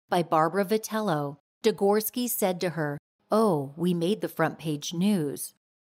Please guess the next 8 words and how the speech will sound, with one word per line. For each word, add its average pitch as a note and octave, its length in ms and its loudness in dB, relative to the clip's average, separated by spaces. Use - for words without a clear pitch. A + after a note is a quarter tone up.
On F#3+ 180 0
September G3+ 640 -2
fourteenth, A#3 840 -2
the F#3 80 -2
defense F3+ 540 -4
began F3 480 -4
its - 220 -12
case. D#3 600 -8